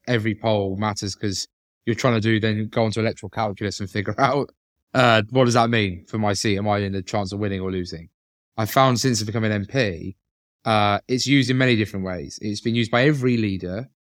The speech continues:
to show that things aren't that bad, and you have co-,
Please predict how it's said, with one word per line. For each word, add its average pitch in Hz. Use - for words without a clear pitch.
to 110
show 101
that 98
things 101
aren't 95
that 113
bad, 107
and 101
you 107
have 101
co-, -